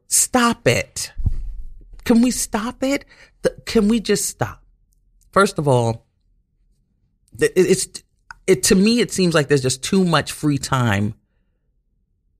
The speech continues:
number one, for people to get their hands on all these covid tests. And two, that you actually wanna run 'em underwater to see what's gonna happen to 'em. Why?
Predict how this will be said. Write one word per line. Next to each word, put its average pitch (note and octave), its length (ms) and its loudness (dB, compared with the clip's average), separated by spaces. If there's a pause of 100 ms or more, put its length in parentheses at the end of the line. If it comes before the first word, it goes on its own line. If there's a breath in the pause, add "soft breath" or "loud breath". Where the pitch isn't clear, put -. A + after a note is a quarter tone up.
(100)
number C#3 260 4
one, B2 280 2
for C3 100 -4
people - 280 -4
to C3 60 0
get B2+ 140 0
their A#2 100 2
hands A#2+ 280 0
on A2 80 0
all A2+ 100 0
these A2 180 -6
covid A2 320 0
tests. - 400 -8 (840)
And A2+ 460 2 (100)
two, A#2+ 420 0 (200)
that A2 120 2
you C3+ 140 2
actually A#2+ 400 -2
wanna A2+ 220 2
run A#2 140 2
'em A2+ 120 2
underwater G#2+ 440 2
to G2 100 -6
see A#2+ 140 -2
what's G2+ 140 -2
gonna F#2 160 -2
happen G2 220 -4
to - 100 -2
'em. - 100 -12
Why? A2+ 380 -2